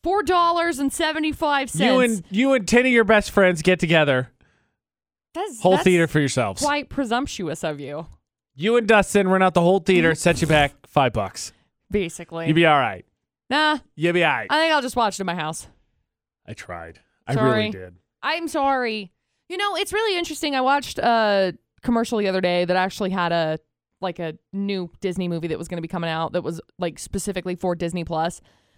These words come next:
Speaker 1: And I was kinda sad about it because I was like, "Oh, I loved watching Disney movies in the theaters, but it's probably never gonna happen ever again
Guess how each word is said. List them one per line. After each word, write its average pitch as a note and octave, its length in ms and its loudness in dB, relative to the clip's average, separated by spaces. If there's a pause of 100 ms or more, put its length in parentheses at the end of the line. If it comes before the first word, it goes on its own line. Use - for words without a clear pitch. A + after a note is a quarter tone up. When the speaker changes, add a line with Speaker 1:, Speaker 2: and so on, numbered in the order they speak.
(360)
Speaker 1:
And D4+ 100 0
I D#4 100 2
was E4+ 220 -4
kinda F4 240 -4
sad D#4+ 240 -4
about A3+ 240 -4
it F3+ 80 -4
because A#3 200 -8
I B3+ 40 -2
was B3+ 120 -4
like, C#4 120 -8
"Oh, F#4 160 -4
I E4 180 0
loved F#4 240 -4
watching G#3 320 -4
Disney F3+ 220 -4
movies E3+ 300 -4
in E3+ 140 -4
the E3+ 60 -4
theaters, E3 440 -4
but G3+ 160 -2
it's G3+ 140 -4
probably A#3 380 -2
never A3 180 -2
gonna A3+ 120 -2
happen A#3 260 -4
ever A3 220 -2
again A#3 460 -6